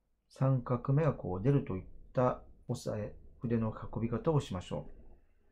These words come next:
う。で、四画目、しっかり頭を押さえてから分泌していきますが、徐々にここ細くなってます。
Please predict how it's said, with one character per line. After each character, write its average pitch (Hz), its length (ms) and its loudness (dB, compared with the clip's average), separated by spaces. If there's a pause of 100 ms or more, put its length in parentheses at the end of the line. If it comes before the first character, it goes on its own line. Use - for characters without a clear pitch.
(960)
う。 - 20 -6
で、 147 80 10
四 147 200 12
画 123 140 4 (100)
目、 113 320 4
し - 140 -16
っ - 60 -20
か 123 140 2
り 107 60 6
頭 104 280 2
を - 20 2
押 101 100 -4
さ 127 80 6
え 120 80 4
て 107 120 -2
か 110 100 0
ら - 180 -2 (140)
分 120 240 2
泌 120 240 -2
し - 60 -8
て - 80 -4
い 120 40 -8
き 120 100 0
ま 110 120 4
す - 140 -4
が、 - 240 0
徐 160 220 2
々 185 120 4
に 131 100 8
こ - 120 -4
こ - 120 -8
細 - 300 -4
く 120 100 2
な 95 100 4
っ - 60 -8
て - 100 -10
ま 123 120 -8
す。 - 220 -20